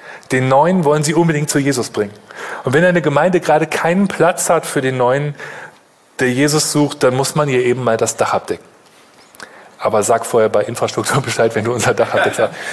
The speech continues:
Der Gelähmte schwebt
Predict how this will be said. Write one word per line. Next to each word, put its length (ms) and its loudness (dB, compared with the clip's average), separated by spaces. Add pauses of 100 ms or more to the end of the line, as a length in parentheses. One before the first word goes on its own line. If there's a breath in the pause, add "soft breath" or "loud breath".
(2000 loud breath)
Der 200 2
Gelähmte 760 2 (460)
schwebt 640 -2